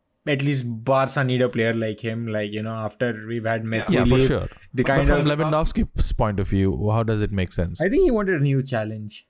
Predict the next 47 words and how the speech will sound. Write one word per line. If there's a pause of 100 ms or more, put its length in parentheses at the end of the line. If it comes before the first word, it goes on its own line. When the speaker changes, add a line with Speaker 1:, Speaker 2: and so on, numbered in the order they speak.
Speaker 1:
I
mean,
it
is
simple.
I
think
his
Speaker 2:
Okay.
Speaker 1:
interview,
even
the
opening
interview
at
the
season
for
Barcelona,
that
was
mainly
what
it
was.
Like,
he'd
been
in
Munich
for,
I,
I
don't
know,
in
the
German
league
for,
like,
with
Borussia
Dortmund
and
then
with